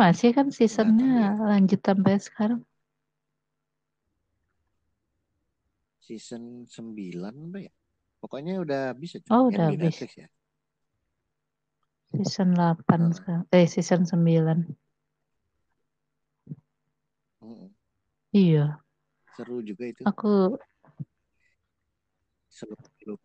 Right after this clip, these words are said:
Speaker 2: dunia
Speaker 1: Hmm.
Speaker 2: lawyer.
Speaker 1: Harus mengikuti, apa, gaya dinginnya si Harvey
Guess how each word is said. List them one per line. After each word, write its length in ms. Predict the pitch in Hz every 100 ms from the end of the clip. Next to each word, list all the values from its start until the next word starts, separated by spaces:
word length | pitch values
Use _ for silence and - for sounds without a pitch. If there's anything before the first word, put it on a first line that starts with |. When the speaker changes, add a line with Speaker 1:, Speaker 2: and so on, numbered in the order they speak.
| 208
Speaker 2:
dunia 400 | 214 190 208 98
Speaker 1:
Hmm. 160 | 196 - 196 - -
Speaker 2:
lawyer. 400 | 101 98 98 101 95 - - - _ _ _ _ -
Speaker 1:
Harus 300 | 214 185 185 -
mengikuti, 760 | 196 185 185 - 185 - - 185 175 175 175 175 - - _ _ _ - 185
apa, 260 | - 190 196 180 - - _ _ _ _ _ _ - _ -
gaya 420 | 190 170 170 170 165
dinginnya 680 | 175 165 165 160 165 165 165 165 -
si 160 | - 165 165 160
Harvey 560 | 160 156 - - 165